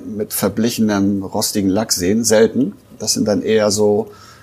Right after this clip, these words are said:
amerikanische Mittelklasse Muscle Cars oder so. Aber das ist ein Trend geworden und ich finde diesen Trend gut, weil in der Restaurierung von Gemälden, also im Kunstbereich, da ist Patina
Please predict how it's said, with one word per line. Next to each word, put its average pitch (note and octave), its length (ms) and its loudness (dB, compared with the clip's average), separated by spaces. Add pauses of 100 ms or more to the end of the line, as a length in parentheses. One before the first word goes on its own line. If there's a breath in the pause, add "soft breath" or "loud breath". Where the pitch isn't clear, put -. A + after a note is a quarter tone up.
(120)
amerikanische G#2 1160 0
Mittelklasse G2 600 -4
Muscle F#2 300 -4
Cars E2+ 340 -8
oder E2 180 -10
so. - 140 -16 (580 loud breath)
Aber B2 200 0
das - 100 -2
ist C#3 140 0
ein C3 80 0
Trend A3+ 280 -2
geworden D#3+ 440 -2
und C3 140 -2
ich B2 100 -6
finde C3+ 160 -2
diesen B2 160 -6
Trend A2 240 -4
gut, F#3 320 -4 (400)
weil A2+ 220 0
in A#2 160 -2
der A2+ 400 -2
Restaurierung B2 680 -2
von A#2 300 0
Gemälden, C3 580 0
also A2 220 -6
im G2+ 100 -4
Kunstbereich, B2+ 840 -2
da - 100 -6
ist - 160 -4
Patina A2+ 680 -2